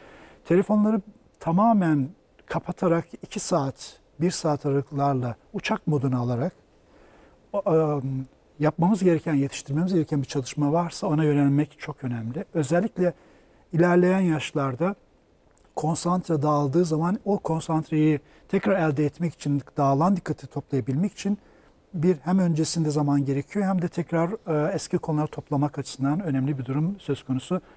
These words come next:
Ciddi bir enerji kaybına uğruyoruz. Bence bunun üzerinde, e, yani milli eğitim de dahil yani ülke, e, politikaları yapan insanların bu çocuklarımızın enerjilerini çalabilen ya da çalan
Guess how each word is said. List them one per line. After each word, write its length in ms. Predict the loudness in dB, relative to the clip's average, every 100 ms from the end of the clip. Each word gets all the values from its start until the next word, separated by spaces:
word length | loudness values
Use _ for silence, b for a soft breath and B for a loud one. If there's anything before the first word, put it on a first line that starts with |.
| B B B B -10
Ciddi 280 | -4 2 4
bir 80 |
enerji 320 | 4 2 0 -2
kaybına 340 | -2 0 0
uğruyoruz. 440 | 0 -2 -6 -8 -6
Bence 460 | -2 0 2 0 0
bunun 180 | 0
üzerinde, 720 | 2 2 2 0 0 0 0 -2 B B B B -8 -2
e, 320 | 0 0 -2 -2
yani 340 | -2 0 -2 -8 -10
milli 300 | -4 0 2
eğitim 460 | 0 0 0 0 -2 -6
de 140 | -6
dahil 360 | -4 -4 -4 -2
yani 320 | -2 -2 -4
ülke, 520 | -2 -4 -2 0 0 -2 -10
e, 80 | -10
politikaları 600 | -6 -8 -6 -4 -2 -2
yapan 240 | -2 -2
insanların 440 | -2 -2 -4 -2
bu 60 | -4
çocuklarımızın 800 | -2 -4 -2 0 0 0 0 0
enerjilerini 720 | 0 0 0 -2 -2 -2 -2
çalabilen 760 | -4 -2 0 0 2 2 2 0 _ _ -8
ya 60 |
da 80 | -6
çalan 420 | -4 0 2 0